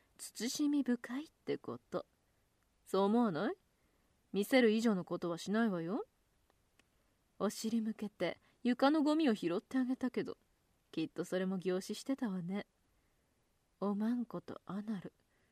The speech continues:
どっちを思い出してオナニーするのかしら。<laughs> あら、のんびりしすぎてないかしら。もしかしたら向かいの人たち、すっかり待ちぼうけかもしれないわ。ベランダへ行きましょう。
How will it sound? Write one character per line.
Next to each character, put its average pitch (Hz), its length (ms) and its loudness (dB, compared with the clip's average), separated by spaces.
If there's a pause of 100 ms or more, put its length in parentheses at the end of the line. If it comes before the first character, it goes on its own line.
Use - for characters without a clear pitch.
(160)
ど 175 120 -2
っ - 100 -6
ち 370 140 -4
を 277 60 4
思 180 280 2
い 170 40 -4
出 196 100 0
し - 80 -14
て 165 100 -2
オ 180 120 -2
ナ 196 120 0
ニ 165 120 -4
ー - 40 -14
す - 120 -14
る - 80 -6
の 175 120 -8
か - 120 -10
し - 120 -14
ら。 - 120 -12 (680)
<laughs> 254 240 -6 (1900)
あ 214 140 -4
ら、 233 120 -2 (1040)
の 226 180 4
ん 302 60 4
び 320 100 6
り 262 80 6
し 220 120 -4
す 330 160 0
ぎ 330 100 4
て 240 120 4
な 226 100 6
い 226 60 2
か 208 120 -2
し - 140 -4
ら。 147 80 -2 (960)
も 165 200 -2
し - 100 -12
か 208 140 -6
し - 100 -12
た 185 100 -6
ら 165 80 -6
向 170 160 -8
か 233 160 -2
い 247 60 4
の 254 100 2
人 269 160 0
た 226 140 0
ち、 - 180 -2 (440)
す - 160 4
っ 381 60 8
か 240 200 4
り 202 80 2
待 160 180 -2
ち 208 120 -2
ぼ 285 120 2
う 311 40 2
け 403 100 2
か 453 120 0
も 349 100 4
し 202 120 2
れ 190 80 2
な 185 140 2
い 147 80 0
わ。 170 200 0 (960)
ベ 208 180 6
ラ 247 120 8
ン 269 80 8
ダ 262 100 8
へ - 20 8
行 262 100 4
き 254 80 0
ま 269 100 4
し 330 140 4
ょ - 20 6
う。 - 40 -14